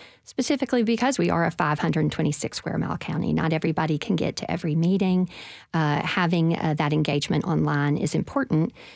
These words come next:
And, uh, you know, the current vice mayor has started a new Twitter account every time he's had a campaign. And then he doesn't use that Twitter account at all.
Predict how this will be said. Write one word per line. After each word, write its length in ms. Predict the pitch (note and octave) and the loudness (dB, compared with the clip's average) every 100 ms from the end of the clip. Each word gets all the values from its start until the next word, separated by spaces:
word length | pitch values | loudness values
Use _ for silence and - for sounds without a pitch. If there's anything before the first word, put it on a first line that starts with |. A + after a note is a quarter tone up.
| - _ | -20 _
And, 340 | E3+ D#3 D#3 - | 0 2 2 0
uh, 240 | D3+ D3 - | 0 0 0
you 120 | F3 | 0
know, 100 | - - _ | 0 -6 _
the 100 | F3 | -8
current 280 | - A#3 G#3+ | 0 0 2
vice 240 | E3+ E3+ | 0 0
mayor 360 | G3 F#3+ F3 E3 | 0 2 2 0
has 640 | E3 F3 D#3+ D#3 - - _ _ _ _ _ _ - | 0 0 0 0 -4 -8 _ _ _ _ _ _ -6
started 380 | - G3 F#3+ | 0 2 2
a 60 | E3+ | 2
new 180 | E3+ E3 | 2 2
Twitter 280 | - E3+ F3 | 0 0 0
account 380 | - D3+ D3+ - - | 0 0 0 -4 -4
every 180 | F3 | -2
time 180 | E3+ E3 | 0 0
he's 100 | D3+ | 0
had 140 | D#3+ D3+ | 0 -2
a 40 | |
campaign. 520 | - D#3 E3+ - - - _ _ _ - | -2 -2 -2 -4 -6 -10 _ _ _ -2
And 240 | D#3 D3+ - - | 0 0 -4 -2
then 160 | E3 D#3+ | 0 2
he 100 | F3+ | 0
doesn't 300 | - - - | -2 -2 0
use 240 | D#3 D3 | 0 -2
that 180 | - - _ | -6 -8 _
Twitter 240 | - D3+ - | -8 -6 -6
account 400 | - - - - | -6 -8 -8 -8
at 140 | - - | -8 -4
all. 320 | - - | -4 -4